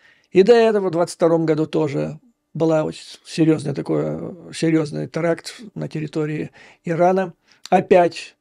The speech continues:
игил Хорасан. Ну, тогда поме-, погибло меньше, там где-то около десяти, э, человек. По данным иранских спецслужб,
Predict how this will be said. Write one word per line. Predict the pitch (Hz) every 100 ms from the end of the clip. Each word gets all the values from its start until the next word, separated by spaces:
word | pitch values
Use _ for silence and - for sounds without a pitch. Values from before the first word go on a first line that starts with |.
| -
игил | 156 175 175
Хорасан. | 165 156 - 180 185 185 - _ _ _ _ _ _ _
Ну, | - 165
тогда | 165 170
поме-, | 170 170 165 165 156
погибло | 160 160 160 156
меньше, | 170 180 151
там | 151 151
где-то | 151 - 151
около | 147 160
десяти, | 156 - 160 147 - - -
э, | 156 151 - 156
человек. | - 156 156 - _
По | - 202 208
данным | 175 220 220 220 202 180
иранских | 180 175 196 - 175 143
спецслужб, | - - 180 170 165 151 156 -